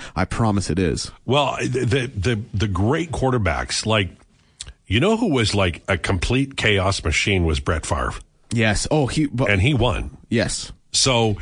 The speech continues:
Speaker 2: you can do it with that guy.
Speaker 1: Yep. Eli Manning was a little bit like that too, but he was nowhere near as good as Favre. But he had that kind of chaos gene in hi-, in him as well, where they would just air it out. "F it, someone's down there somewhere," you know?
Speaker 2: The, uh, the most chaotic quarterback I've ever seen in my entire life was Fran Tarkenton.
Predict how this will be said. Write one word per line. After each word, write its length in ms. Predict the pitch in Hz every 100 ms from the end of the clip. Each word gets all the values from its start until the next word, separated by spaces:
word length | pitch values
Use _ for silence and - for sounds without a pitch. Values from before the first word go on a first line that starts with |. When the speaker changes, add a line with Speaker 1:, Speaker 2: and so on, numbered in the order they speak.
| -
Speaker 2:
you 220 | 107 151
can 200 | 156 127
do 220 | 120 156
it 60 | 107
with 140 | 92
that 200 | 85 76
guy. 340 | - 60 50 - - -
Speaker 1:
Yep. 280 | - 92 - 185
Eli 300 | 220 277 240
Manning 340 | 165 170 185
was 140 | 156
a 60 | 131
little 200 | 127 143
bit 140 | 143
like 160 | 135 135
that 200 | 143 127
too, 180 | - 135
but 140 | 123
he 80 | 139
was 120 | 165
nowhere 260 | 151 156 131
near 220 | 117 120
as 120 | 107
good 160 | - 104
as 120 | 92
Favre. 380 | - 101 90 85 -
But 100 | -
he 140 | 131
had 140 | 127
that 180 | 120 101
kind 180 | - 117
of 140 | 107
chaos 440 | - 120 110 92 -
gene 300 | 101 95 92
in 160 | 90
hi-, 160 | 92 92 107
in 160 | 107
him 160 | 104 98
as 100 | 90
well, 240 | 98 85
where 100 | 92
they 120 | 98
would 100 | 98
just 220 | 87 90 -
air 200 | 98 87
it 60 |
out. 300 | 92 87 85
"F 240 | - 104 95
it, 100 | -
someone's 360 | - 98 90
down 220 | 101 98 92
there 140 | 85
somewhere," 520 | - 104 80 57 90
you 140 | - 95
know? 180 | 98 - -
Speaker 2:
The, 400 | - 87 90 87
uh, 260 | 82 80 73 71
the 80 | 90
most 240 | 107 131
chaotic 340 | 127 104 107 104
quarterback 400 | 107 95 87 90
I've 140 | 80
ever 180 | 82 92
seen 240 | - 87
in 100 | 80
my 160 | 69 69
entire 380 | 80 - 131 98
life 300 | 58 58 -
was 140 | -
Fran 380 | - 104 104 104
Tarkenton. 600 | 98 87 65 60 57